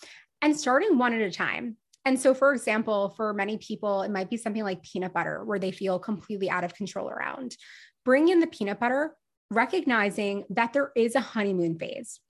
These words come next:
You may finish that jar of peanut butter in one or two days. But again, that doesn't mean you have no self-control. It doesn't mean you're addicted to the food. It doesn't mean you have no willpower. That is a normal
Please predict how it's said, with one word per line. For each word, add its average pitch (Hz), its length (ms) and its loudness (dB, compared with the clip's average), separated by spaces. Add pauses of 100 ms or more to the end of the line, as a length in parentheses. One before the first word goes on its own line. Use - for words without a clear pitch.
(560)
You 220 180 6
may 233 260 4
finish 226 340 0
that 214 200 0
jar 190 220 2
of 190 80 -2
peanut 185 260 -2
butter 254 340 0 (340)
in 240 160 6
one 202 120 2
or 196 120 0
two 202 180 -4
days. - 400 -6 (100)
But 240 80 2
again, 226 420 0
that - 220 -8
doesn't 233 380 0
mean 202 340 -2
you 190 120 -4
have 190 380 -2
no 175 440 -2
self-control. 294 960 2 (260)
It 240 80 2
doesn't 202 260 -2
mean 196 140 -2
you're 180 200 -2
addicted 302 440 -2
to 302 120 -2
the 269 140 0
food. 262 520 0 (240)
It 240 100 0
doesn't 202 240 -2
mean 208 140 -2
you 202 100 -2
have 196 240 -2
no 190 120 0
willpower. 240 720 0 (320)
That 240 240 2
is 277 320 0
a 240 100 0
normal 226 960 0